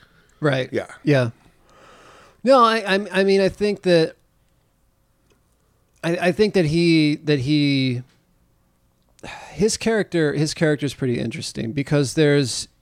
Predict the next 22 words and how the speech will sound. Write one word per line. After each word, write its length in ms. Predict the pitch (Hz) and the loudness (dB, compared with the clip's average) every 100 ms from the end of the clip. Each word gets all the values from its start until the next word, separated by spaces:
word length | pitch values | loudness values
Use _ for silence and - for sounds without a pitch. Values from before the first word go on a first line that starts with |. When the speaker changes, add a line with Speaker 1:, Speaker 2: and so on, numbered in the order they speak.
| _ | _
Speaker 1:
as 180 | 143 131 | -2 0
much 240 | 151 185 170 | 2 0 0
as 180 | 156 160 | -4 -2
he 120 | 147 | -2
plays 380 | - 151 147 131 | 0 2 2 4
up 300 | 131 127 - | 2 0 -2
the 160 | 131 | -2
kind 260 | - 131 123 | 0 0 2
of, 220 | 120 - - - - - _ _ _ | 0 -2 -14 -20 -20 -20 _ _ _
he 140 | - | 2
gets 180 | 190 220 | 4 4
to 100 | - | 2
kind 160 | - 185 | 2 4
of 40 | |
be 80 | 156 | 6
the 80 | 135 | 4
playboy, 560 | - 143 117 113 - - - | 0 -4 -2 -4 -10 -12 -2
right? 300 | 131 139 143 - | 2 2 0 -4
Speaker 2:
Right. 280 | 135 113 - | -2 -2 0
Speaker 1:
He's 240 | 156 147 | 0 2
the 80 | 160 | 4
Lord. 380 | 147 123 82 127 | 6 6 4 -4